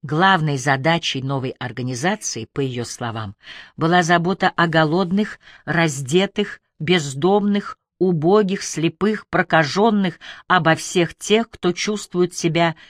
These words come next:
нежеланным, нелюбимым и ненужным обществу. Мортенсон, который всегда был преисполнен сострадания к отверженным,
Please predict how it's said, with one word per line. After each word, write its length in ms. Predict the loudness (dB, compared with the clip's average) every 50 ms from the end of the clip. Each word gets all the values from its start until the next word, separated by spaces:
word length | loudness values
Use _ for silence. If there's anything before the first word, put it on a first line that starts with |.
| _ _ _
нежеланным, 1040 | -2 0 2 2 0 0 0 0 0 2 4 4 4 4 2 0 0 -2 -4 -6 -8 -12 -18 -18 -6 0
нелюбимым 760 | 2 2 4 4 4 2 2 0 -2 0 0 0 0 0
и 160 | -2 -2 -2 -2
ненужным 560 | -2 0 0 -2 -2 -4 -4 -6 -6 -8 -6 -8
обществу. 680 | -12 -12 -10 -10 -12 -12 -12 -14 -18 -20 -20 -20 -20 _ _ _ _ _ _ _ _ _ _ _ _ _ _ _ _ _ _ _ _ _ _ _ _
Мортенсон, 800 | -2 2 2 4 2 2 0 -6 -10 -8 -8 -10 -10 -10 -10 -10 -14 _ -20 _ _ _ _
который 320 | -2 -2 0 2 2 0 0
всегда 420 | 0 -2 -2 -2 2 2 2 2
был 140 | 2 2 0
преисполнен 1000 | -2 0 0 0 0 0 -4 -10 -8 -2 0 0 2 2 0 -2 -2 -4 -6 -8 -12 _ _ _ _ _ _ _ _ _ _ _ _
сострадания 1400 | -14 -10 -4 -4 -4 -4 -4 -8 -2 0 2 2 2 2 2 2 2 2 0 0 -2 -2 -4 -6 -10 -12 -14 _ _ _ _ _ _ _ _ _ _ _ _ _ _ _ _ _ _ _
к 60 | -2
отверженным, 800 | -2 -2 -2 -2 0 0 0 0 0 -4 -6 -6 -6 -8 -8 -12